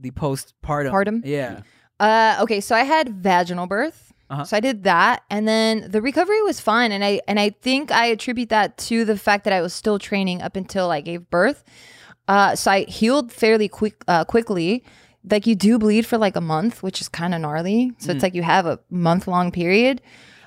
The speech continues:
Speaker 2: Um, I did tear, so they did have to s-, like, sew me back up. So, uh, I wanna say within the first week or so, I was already walking and feeling fine.
Speaker 1: Mm-hmm.
Speaker 2: Besides those, those two things, and then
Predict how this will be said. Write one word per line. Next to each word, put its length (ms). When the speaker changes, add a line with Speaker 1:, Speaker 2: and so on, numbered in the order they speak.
Speaker 2:
Um, 380
I 160
did 440
tear, 520
so 140
they 100
did 220
have 220
to 80
s-, 260
like, 260
sew 260
me 100
back 280
up. 320
So, 840
uh, 300
I 100
wanna 220
say 180
within 260
the 120
first 460
week 420
or 100
so, 180
I 180
was 160
already 340
walking 560
and 120
feeling 260
fine. 420
Speaker 1:
Mm-hmm. 200
Speaker 2:
Besides 360
those, 260
those 240
two 160
things, 280
and 120
then 380